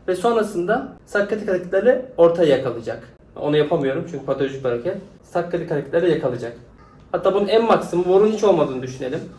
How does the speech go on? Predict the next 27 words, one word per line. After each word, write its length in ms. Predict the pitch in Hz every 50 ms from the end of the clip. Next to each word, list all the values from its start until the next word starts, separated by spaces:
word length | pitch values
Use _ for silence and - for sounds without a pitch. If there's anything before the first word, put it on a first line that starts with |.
| - - - - - - - -
Diyelim 200 | 160 151 151 156
ki 60 | 151
beyin 180 | 165 165 175 170
sapı 260 | 170 165 151 151 147
lezyonu 280 | 147 147 147 151 151 143
olan, 260 | 131 131 131 - - -
ölmüş 380 | - 156 151 156 160 - - -
bir 40 | -
hasta. 280 | - - - - 127
Bu 140 | 135 135 135
beyin 140 | 139 135 135
sapı 220 | - - 143 - - - 143 143
refleksinde 580 | 139 135 135 135 - - 139 127 - 139 131 127
de, 40 |
ölüm 340 | 127 131 127 127 131 127 -
testinde 360 | - 143 135 - - 135 135
kullanılıyor. 480 | 135 147 147 139 127 127 131 143 180 214 - - - - - - - - - - _ - - - - -
Başı 220 | 160 151 - 170
hızlı 160 | 160 160 175 165
bir 60 | 160
şekilde 300 | - 143 139 143 135 -
çevirdi. 320 | - 196 190 196 202 180
Göz 380 | 170 196 214 240 - - - - - - - - - - - - 196
başta 280 | 196 196 190 196 175
aynı 180 | 175 175 160 147
yöne 220 | 131 127 123 123
bakıyor. 280 | 123 120 - - -